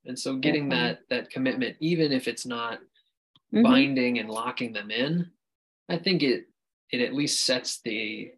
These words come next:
Speaker 1: tone that they're gonna be here for a little while
Speaker 2: Yeah.
Speaker 1: longer. And we wanna keep them. Of course we wanna
Speaker 2: Yes,
Speaker 1: keep them.
Speaker 2: yeah. Yeah, we always want to, like, we never, we don't, not like one of those gyms that, like, "Okay,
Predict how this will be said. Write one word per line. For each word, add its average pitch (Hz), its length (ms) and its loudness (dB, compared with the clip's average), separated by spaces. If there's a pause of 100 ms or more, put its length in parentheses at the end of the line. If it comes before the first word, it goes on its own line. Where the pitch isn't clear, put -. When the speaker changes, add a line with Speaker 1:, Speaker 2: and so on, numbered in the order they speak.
(180)
Speaker 1:
tone 113 760 -4 (160)
that 117 180 -8
they're 110 160 0
gonna 107 200 -8
be 107 240 -8
here - 400 -8
for - 160 -6
a - 60 -8
little - 260 -8
while - 140 -6
Speaker 2:
Yeah. 180 120 4
Speaker 1:
longer. - 480 -6 (200)
And 123 120 -6
we 220 80 4
wanna - 180 -2
keep - 260 -6
them. - 100 -14 (220)
Of 165 100 -8
course 233 220 6
we 202 60 10
wanna 185 180 8
Speaker 2:
Yes, 160 80 0
Speaker 1:
keep - 140 -16
them. 190 100 4
Speaker 2:
yeah. 165 180 4 (500)
Yeah, 170 380 2
we 190 200 -4
always 214 360 0
want 165 280 -6
to, 165 160 -2 (140)
like, 160 280 2 (120)
we 190 280 4
never, 185 560 4 (420)
we 190 140 0
don't, 190 240 2
not 190 180 8
like 175 260 6
one 180 140 2
of 170 140 -2
those 170 240 4
gyms 170 260 -2
that, 160 300 -2
like, 185 240 0
"Okay, 262 520 2